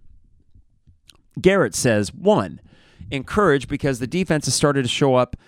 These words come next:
and our division is winnable. Still my goal." Wow. Well, I, I love that, Garrett. I'm just looking for a bowl game now, but hey.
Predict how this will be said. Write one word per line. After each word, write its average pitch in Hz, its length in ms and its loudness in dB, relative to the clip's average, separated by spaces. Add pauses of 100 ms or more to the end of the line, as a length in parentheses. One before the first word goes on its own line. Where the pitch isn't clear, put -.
(360)
and 190 180 2
our 170 80 2
division 120 340 0
is 101 140 -2
winnable. 110 400 -2 (160)
Still - 320 -2
my 92 160 -4
goal." 85 320 -6
Wow. 104 400 -4
Well, 92 180 -16 (640)
I, 65 240 -10
I - 20 -2
love 160 260 0
that, 175 200 2
Garrett. 98 240 0
I'm 107 140 -8
just 127 100 -10
looking 135 200 -6
for 113 260 -2 (160)
a 127 80 -6
bowl 147 220 4
game 143 200 -2
now, 139 220 -2
but 120 180 -6 (180)
hey. 117 200 -6